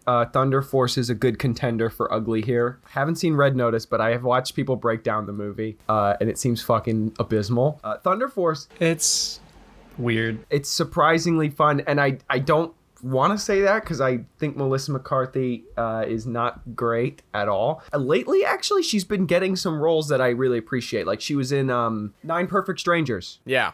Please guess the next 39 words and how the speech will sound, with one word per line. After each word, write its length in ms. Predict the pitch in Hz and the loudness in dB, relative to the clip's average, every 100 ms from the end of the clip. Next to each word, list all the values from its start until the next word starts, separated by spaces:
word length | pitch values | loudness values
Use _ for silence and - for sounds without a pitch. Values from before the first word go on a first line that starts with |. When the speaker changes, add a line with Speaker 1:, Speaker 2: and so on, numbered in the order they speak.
| - | -6
Speaker 1:
Yeah, 300 | 131 131 98 | -2 0 0
yeah, 240 | 135 143 101 | 0 -2 -2
sh-, 140 | - | -8
she 120 | - | -4
was 120 | 165 120 | -2 -2
really 460 | 117 170 180 165 | 0 2 4 2
good 160 | 143 139 | 2 0
in 80 | 123 | 0
that. 320 | 117 127 - _ _ - | 0 -2 -4 _ _ -2
I 60 | 147 | 0
think 220 | 196 202 | 2 0
that 120 | 175 | 0
she's, 320 | - 180 143 | -2 -2 -2
you 80 | 185 | 0
know, 160 | 151 165 | 0 0
she 200 | - 175 | -4 -4
still 180 | - 180 | 0 2
does, 240 | 165 156 | 2 2
like, 160 | 156 143 | 0 2
the 320 | 139 131 123 | 4 4 4
fat 300 | - 147 139 | 2 0 2
person 300 | - 135 135 | 0 0 0
fall 200 | 135 120 | 2 2
down, 260 | 120 117 117 | 2 2 2
haha, 280 | 120 120 | 0 0
funny 340 | 110 - 123 117 | -2 -2 -2 -2
thing 380 | - 107 98 101 | -4 -4 -4 -4
in 160 | 104 | -4
Thunder 260 | 110 123 139 | -2 0 -2
Force, 360 | 139 156 170 | 0 0 -2
but 180 | - 151 | -2 0
it, 180 | 143 - - | 0 -4 -4
<laughs> 60 | |
there's 240 | 220 190 185 | 0 2 2
something 340 | 185 180 190 | 0 0 -2
appealing 460 | 175 - 139 131 120 | -2 -2 0 0 0
about 380 | 110 107 101 104 | 0 0 0 0
it. 120 | - _ - | -4 _ -2
Speaker 3:
I, 160 | 165 | 2